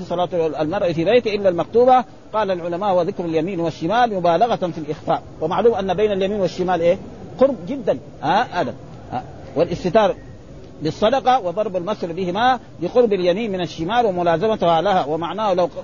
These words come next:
قدرت، ها؟ لو قدرت الشمال رجلًا متيقظاً لما علم صدقة اليمين. ها؟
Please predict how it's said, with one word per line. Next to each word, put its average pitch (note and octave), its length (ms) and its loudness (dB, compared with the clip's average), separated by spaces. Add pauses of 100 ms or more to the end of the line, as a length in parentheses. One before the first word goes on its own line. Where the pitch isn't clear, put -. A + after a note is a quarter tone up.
قدرت، F#3 360 2 (300)
ها؟ G3 220 4
لو F3+ 220 4
قدرت G3 320 0
الشمال F3+ 400 0
رجلًا A#3 360 4
متيقظاً G3 600 2
لما G#3 280 0
علم G#3 300 0
صدقة F#3+ 380 -2
اليمين. D3+ 560 -2 (720)
ها؟ G3 240 0